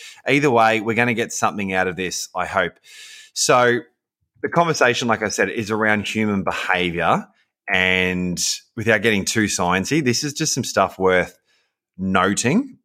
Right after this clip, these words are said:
And I'd love to know from you guys, feel free to hit me up in the D Ms or however you can reach people on the interweb these days. If there's something that leaps out to you from what I'm about to share, if there's maybe one or two ideas that you thought, "Fuck, that's actually what I need to hear right now."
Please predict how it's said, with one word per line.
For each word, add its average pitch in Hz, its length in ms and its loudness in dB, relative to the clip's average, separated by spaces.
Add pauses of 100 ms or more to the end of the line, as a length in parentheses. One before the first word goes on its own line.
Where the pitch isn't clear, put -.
(100)
And 104 120 2
I'd 98 120 2
love 123 220 4
to - 120 -2
know 98 460 4 (340)
from 95 220 -2
you 120 240 2
guys, 95 580 0 (500)
feel 98 120 -6
free 92 160 0
to 85 60 -2
hit 90 140 -8
me 87 80 -6
up 87 160 -2
in 82 60 -10
the 78 80 -8
D 90 200 -4
Ms 117 460 0
or 85 380 -2
however 113 300 2
you 113 100 0
can 107 140 -2
reach 117 240 0
people 120 260 0
on 110 60 0
the 120 120 2
interweb 135 320 0
these 127 200 -2
days. 131 460 0 (840)
If 190 140 2
there's 196 140 2
something 160 200 2
that 127 140 0
leaps 131 280 2
out 127 200 4
to 120 100 -4
you 113 120 2
from 110 360 0
what 113 100 4
I'm 110 80 0
about 101 300 2
to 92 80 -6
share, 87 300 0
if - 80 -8
there's 101 120 -6
maybe 104 240 2
one 104 220 2
or 98 80 2
two 98 360 -2
ideas 92 560 -4
that 85 220 -4
you 95 60 -12
thought, 90 320 -2 (120)
"Fuck, - 280 -6
that's 107 200 0
actually 92 480 -2
what 98 120 0
I 92 40 2
need 90 220 -4
to 82 80 -12
hear 87 140 -2
right 73 180 -4
now." 65 180 -14